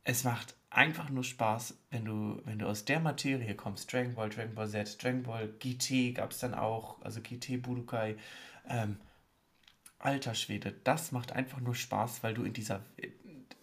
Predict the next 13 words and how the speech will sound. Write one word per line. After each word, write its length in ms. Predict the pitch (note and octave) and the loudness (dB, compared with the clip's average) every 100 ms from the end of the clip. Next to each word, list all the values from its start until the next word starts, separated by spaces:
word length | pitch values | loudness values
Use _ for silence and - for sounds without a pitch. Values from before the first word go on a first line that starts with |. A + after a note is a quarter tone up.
| - | -2
dann 280 | A2 G#2+ G#2+ | 0 0 0
direkt 340 | A#2 B2+ - | -2 -2 -2
in 80 | C3 | -2
dieser 240 | B2+ A#2+ | 0 2
Welt 220 | A#2 C3+ | 2 0
bist. 300 | C3 B2 - | 0 0 -2
Du 180 | - - A#2 - - | -8 -10 -10 -8 -2
denkst, 280 | B2+ C3+ - | 0 0 -4
du 60 | |
bist 160 | G#2+ - | -6 -2
auch 140 | A#2+ | -2
ein 80 | B2 | -2
Saiyajin 680 | B2 A#2+ A#2 A2 A#2+ A#2+ A#2 | -2 -2 0 2 2 2 -2